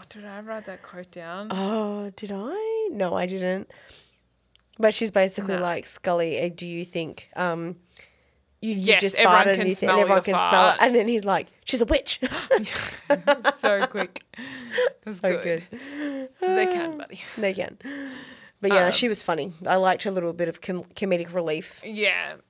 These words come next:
Speaker 1: just
Speaker 2: during
Speaker 1: kinda
Speaker 2: all
Speaker 1: lighten the
Speaker 2: this.
Speaker 1: mood
Speaker 2: When,
Speaker 1: a little.
Speaker 2: when it was the whole, like, um, three hundred thousand, and then she's like, "Whoa, they love her. They love a plot twist," or whatever it was.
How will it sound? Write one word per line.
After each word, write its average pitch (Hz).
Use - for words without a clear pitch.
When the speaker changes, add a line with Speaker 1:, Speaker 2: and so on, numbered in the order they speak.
Speaker 1:
just -
Speaker 2:
during 185
Speaker 1:
kinda 180
Speaker 2:
all 175
Speaker 1:
lighten 160
the -
Speaker 2:
this. -
Speaker 1:
mood 170
Speaker 2:
When, 214
Speaker 1:
a -
little. -
Speaker 2:
when 220
it 214
was 208
the 208
whole, 185
like, 165
um, 165
three 190
hundred 175
thousand, 165
and 165
then 208
she's -
like, 196
"Whoa, 233
they 208
love 208
her. 202
They 190
love 208
a 208
plot -
twist," -
or 190
whatever 185
it 156
was. 202